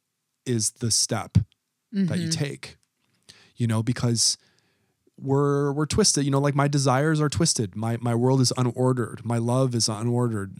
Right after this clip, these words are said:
Speaker 1: um, you know, unless it is ordered toward God, to put it in, in the language of Saint Augustine of old.
Speaker 2: Mm-hmm.
Speaker 1: And so, you know, to pray it and to say,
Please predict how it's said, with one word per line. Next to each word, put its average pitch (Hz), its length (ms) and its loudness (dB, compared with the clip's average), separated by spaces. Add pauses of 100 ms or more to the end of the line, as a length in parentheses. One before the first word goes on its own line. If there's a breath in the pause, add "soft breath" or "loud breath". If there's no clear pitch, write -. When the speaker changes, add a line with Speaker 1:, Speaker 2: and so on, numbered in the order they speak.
Speaker 1:
um, 98 340 -4
you 113 140 -2
know, 101 200 -4
unless 107 340 -4
it 110 80 -2
is 107 100 -4
ordered 107 380 -6
toward 104 300 -6
God, 98 320 -8
to 101 60 -8
put 104 160 0
it 98 80 -10
in, 95 200 -10 (220)
in 101 100 -8
the 95 80 -10
language 95 360 -10
of 92 100 -10
Saint 95 300 -4
Augustine 98 500 -8
of 95 100 -8
old. 160 240 0
Speaker 2:
Mm-hmm. 180 200 0 (460 loud breath)
Speaker 1:
And 139 140 0
so, 175 520 0 (180)
you 156 240 -2
know, 147 340 0 (480)
to - 120 -4
pray 127 320 2
it 147 220 0
and 120 120 0
to 117 100 -2
say, 120 320 0